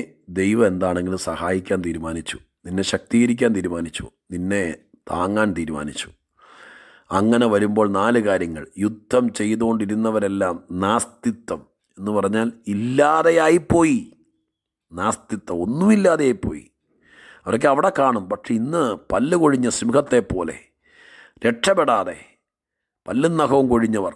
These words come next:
അന്ന് നിന്നെ പല്ലും നഖവും ഉപയോഗിച്ച് എതിർത്തുകൊണ്ടിരുന്ന പല പുള്ളികളും ഇപ്പോൾ വീക്കായി. ഇപ്പം നമ്മളോടൊന്ന് മിണ്ടണം എന്നൊക്കെ ഉണ്ട്, നമ്മുടെ അടുത്ത് വരണം എന്നൊക്കെ ഉണ്ട്. പിന്നെ മനസാക്ഷി കുത്തുക, ഒത്തിരി ഉപദ്രവിച്ചതല്ലേ. വരൂന്നേ, കാലങ്ങൾ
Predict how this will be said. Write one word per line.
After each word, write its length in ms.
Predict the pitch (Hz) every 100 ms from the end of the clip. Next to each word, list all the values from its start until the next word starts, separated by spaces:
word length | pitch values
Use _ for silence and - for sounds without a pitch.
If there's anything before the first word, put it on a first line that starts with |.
| -
അന്ന് 340 | 95 123 151
നിന്നെ 340 | 135 113 127 139 -
പല്ലും 420 | 110 131 165 160
നഖവും 300 | 135 123 139
ഉപയോഗിച്ച് 440 | 123 123 127 -
എതിർത്തുകൊണ്ടിരുന്ന 680 | 113 127 135 147 131 117 113 -
പല 220 | 110 127
പുള്ളികളും 520 | 127 117 117 120 107 -
ഇപ്പോൾ 380 | 101 - 120 120 101
വീക്കായി. 580 | 107 120 - - - - _ _ _ _ _ _ _ _
ഇപ്പം 200 | - 135
നമ്മളോടൊന്ന് 380 | 131 151 151 143
മിണ്ടണം 340 | 127 135 151
എന്നൊക്കെ 260 | 156 135 131
ഉണ്ട്, 180 | 107 104
നമ്മുടെ 220 | 101 120
അടുത്ത് 180 | 120 120
വരണം 220 | 110 117
എന്നൊക്കെ 260 | 127 113 113
ഉണ്ട്. 220 | 90 82
പിന്നെ 220 | - 101
മനസാക്ഷി 520 | 104 110 113 143 - 135
കുത്തുക, 360 | 113 98 113 69 - _ _ - - _
ഒത്തിരി 340 | 98 - - 143
ഉപദ്രവിച്ചതല്ലേ. 720 | 123 127 131 131 123 90 - - _ _ _ _ _ _ _ _
വരൂന്നേ, 560 | 87 87 95 107 110 87 82 -
കാലങ്ങൾ 600 | 95 123 135 131 127